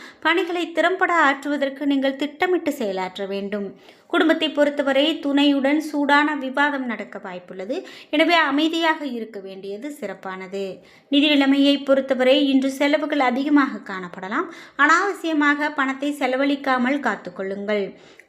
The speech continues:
ஆரோக்கியத்தை பொறுத்தவரை அதிக உடல் உழைப்பு காரணமாக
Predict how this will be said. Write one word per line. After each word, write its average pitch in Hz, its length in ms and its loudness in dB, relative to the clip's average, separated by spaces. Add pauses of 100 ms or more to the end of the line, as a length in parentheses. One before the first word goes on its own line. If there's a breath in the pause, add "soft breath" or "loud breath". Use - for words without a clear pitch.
ஆரோக்கியத்தை 285 420 2 (100)
பொறுத்தவரை 254 460 0 (200)
அதிக 294 320 0
உடல் 277 260 2
உழைப்பு 277 420 2
காரணமாக 220 640 0